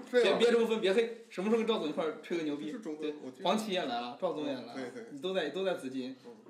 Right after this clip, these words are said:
Speaker 2: 回头我们就，你们三个就站在，就一排，站在，就站在紫金的楼下晒太阳，我给你仨拍照。
Speaker 1: OK。
Speaker 2: 好，对吧？发出来。
Speaker 1: <laughs> 少出生图。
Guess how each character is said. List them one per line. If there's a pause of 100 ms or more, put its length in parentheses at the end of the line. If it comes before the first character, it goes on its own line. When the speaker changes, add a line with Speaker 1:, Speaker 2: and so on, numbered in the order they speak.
Speaker 2:
回
头
我
们
就，
你
们
三
个
就
站
在，
就
一
排，
站
在，
就
站
在
紫
金
的
楼
下
晒
太
阳，
我
给
你
仨
拍
照。 (160)
Speaker 1:
OK。 (200)
Speaker 2:
好， (100)
对
吧？ (540)
发
出
来。 (1500)
Speaker 1:
<laughs> (560)
少
出
生
图。